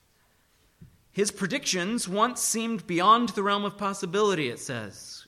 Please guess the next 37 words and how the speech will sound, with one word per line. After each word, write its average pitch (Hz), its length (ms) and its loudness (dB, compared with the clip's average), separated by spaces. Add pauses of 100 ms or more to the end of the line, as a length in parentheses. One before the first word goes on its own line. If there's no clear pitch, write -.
"until 156 720 0
they 160 100 0
begin 156 400 -2
to 147 80 -4
happen. 165 540 -4 (760)
John 240 580 2
Walvoord 160 640 4
correctly 214 500 4
predicted 165 520 -2
Israel's 175 520 0
establishment 175 720 2
as 156 140 0
a 143 60 0
nation. 113 560 -4 (340)
He 151 100 -4
foresaw 226 760 6
that 180 180 0
the 170 100 4
Iron 247 380 4
Curtain 196 400 2
would 170 140 -2
fall. 147 560 0 (280)
He 170 140 -2
warned 233 480 6
us 135 240 2
that - 340 -2
oil 247 440 6
would 175 180 0
make 175 240 0
the 160 80 -2
Middle 160 340 0
East 147 260 -6
the 123 60 -8
center 170 520 -4
of 123 240 -10
world 127 400 -4
conflict." 107 720 -12